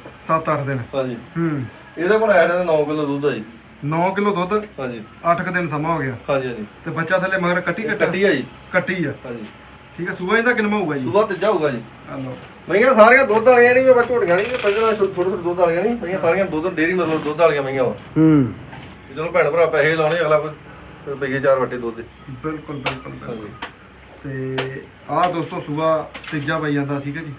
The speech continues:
Speaker 1: ਤੀਜਾ ਪਈ ਗਿਆ ਨਾ ਸਤਨਾਮ?
Speaker 2: ਤੀਜਾ ਜੀ, ਤੀਜਾ, ਕਾਸ਼ ਤੀਜਾ।
Speaker 1: ਤੀਜਾ ਸੂਆ, ਠੀਕ ਆ। ਅੱਠਾਂ ਕੁ ਦਿਨਾਂ ਦੀ ਸੂਈ ਆ, ਬਾਕੀ ਥਣ ਥੁਣ ਇੱਕ ਵਾਰੀ ਤੁਹਾਨੂੰ ਵਿਖਾਉਣੇ ਆ, ਜਿਹੜੀ ਮੇਨ ਦੋਸਤੋ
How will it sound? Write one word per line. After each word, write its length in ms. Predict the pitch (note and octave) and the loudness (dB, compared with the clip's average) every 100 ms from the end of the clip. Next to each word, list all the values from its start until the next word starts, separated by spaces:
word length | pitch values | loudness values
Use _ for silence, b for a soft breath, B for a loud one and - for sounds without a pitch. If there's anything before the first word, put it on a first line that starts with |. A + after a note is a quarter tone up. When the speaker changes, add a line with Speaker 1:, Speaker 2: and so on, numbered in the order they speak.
| - | -12
Speaker 1:
ਤੀਜਾ 220 | F3+ F#3+ | -4 2
ਪਈ 140 | C4 C4 | 2 2
ਗਿਆ 120 | B3 | 0
ਨਾ 80 | C4+ | 0
ਸਤਨਾਮ? 200 | A#3+ G#3+ | -2 0
Speaker 2:
ਤੀਜਾ 200 | G3 F#3 | 4 4
ਜੀ, 60 | |
ਤੀਜਾ, 260 | F#3+ E3 D3+ | 2 -2 0
ਕਾਸ਼ 320 | - D#3 E3+ | 4 6 4
ਤੀਜਾ। 300 | D3+ C3 B2 - - - | 0 -6 -8 -12 -20 -10
Speaker 1:
ਤੀਜਾ 320 | - E3 F3 F3 | -4 0 0 0
ਸੂਆ, 260 | D3+ C#3 | -2 -4
ਠੀਕ 180 | C3 D3+ | -4 -6
ਆ। 120 | F#3 | -6
ਅੱਠਾਂ 220 | - E3+ | -6 -6
ਕੁ 60 | E3 | -4
ਦਿਨਾਂ 160 | D#3+ E3 | -4 -4
ਦੀ 80 | |
ਸੂਈ 220 | C#3+ D3 E3 | -4 -4 -4
ਆ, 40 | |
ਬਾਕੀ 220 | E3 D#3+ | -4 -6
ਥਣ 220 | D3+ D3+ | -6 -4
ਥੁਣ 160 | D3 D#3 | -4 -6
ਇੱਕ 100 | D3+ | -6
ਵਾਰੀ 120 | D3 | -6
ਤੁਹਾਨੂੰ 220 | D#3 C#3+ | -4 -4
ਵਿਖਾਉਣੇ 400 | B2 A#2 B2 C#3 | -4 -6 -4 -4
ਆ, 40 | C#3+ - - B B - | -6 -10 -18 B B -6
ਜਿਹੜੀ 220 | D3+ D#3 | 0 4
ਮੇਨ 280 | D3 D3 D3 | 6 6 6
ਦੋਸਤੋ 600 | D3 C#3+ D#3+ D3+ D3 | 4 6 6 8 6